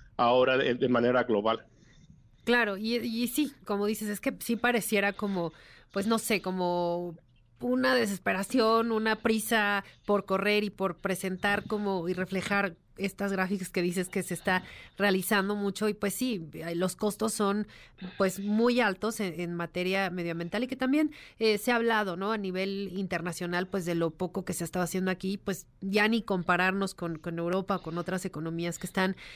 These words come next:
Speaker 2: impulsando mucho más proyectos, eh, sustentables, utilizando, pues no sé, por ejemplo, eh, la energía solar, ¿no? Que es algo que pues acá no,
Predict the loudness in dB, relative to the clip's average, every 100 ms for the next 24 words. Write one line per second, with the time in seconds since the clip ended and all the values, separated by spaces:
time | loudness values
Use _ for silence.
0 | -2 0 2 2 2 4 2 4 4 2
1 | 2 -2 0 -2 0 -4 -2 -4 -4 -6
2 | -6 -16 -20 -8 -2 -2 -2 -4 -2 -2
3 | 0 2 2 2 -2 -4 -6 -4 -2 -2
4 | -2 -2 -4 -4 -4 -4 -6 -4 -4 -2
5 | -4 -4 -8 -4 -2 -2 -2 -2 2 4
6 | 4 2 0 -4 -4 -6 -4 -4 -6 -8
7 | -8 -10 -8 -4 -2 0 -2